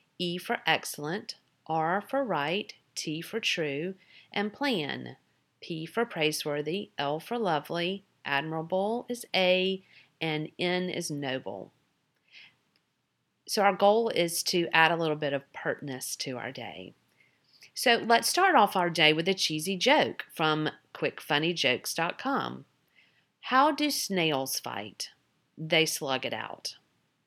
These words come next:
Okay, I love cheesy jokes. I always have. So just bear with me if you don't like that kind of humor. I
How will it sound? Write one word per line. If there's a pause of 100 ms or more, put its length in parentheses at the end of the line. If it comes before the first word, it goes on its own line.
(580)
Okay,
I
love
cheesy
jokes.
I
always
have. (420)
So
just
bear
with
me
if
you
don't
like
that
kind
of
humor.
I